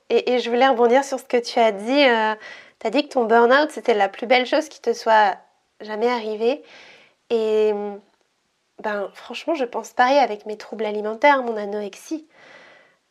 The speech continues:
Euh, alors là, les gens qui nous écoutent vont se dire, euh, comme tu disais, hein, « C'est horrible », mais non, parce que ça m'a permis de me trouver. Je sais qui je suis maintenant. Avant, moi, je savais pas qui j'étais.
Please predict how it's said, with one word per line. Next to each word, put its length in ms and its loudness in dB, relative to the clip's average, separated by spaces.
Euh, 500 -8
alors 300 -6
là, 200 6
les 120 6
gens 140 2
qui 120 -10
nous 140 -2
écoutent 360 0
vont 200 -6
se 40 -12
dire, 220 -2
euh, 160 -4
comme 240 -8
tu 140 -16
disais, 240 -4
hein, « 180 2
C'est 280 -12
horrible », 440 0
mais 120 -6
non, 180 0
parce 300 -4
que 120 -6
ça 180 0
m'a 120 2
permis 320 0
de 60 -2
me 160 2
trouver. 460 0
Je 120 -10
sais 260 0
qui 160 -6
je 120 0
suis 280 -4
maintenant. 400 -8
Avant, 300 2
moi, 260 4
je 140 2
savais 240 -4
pas 160 2
qui 160 -8
j'étais. 400 0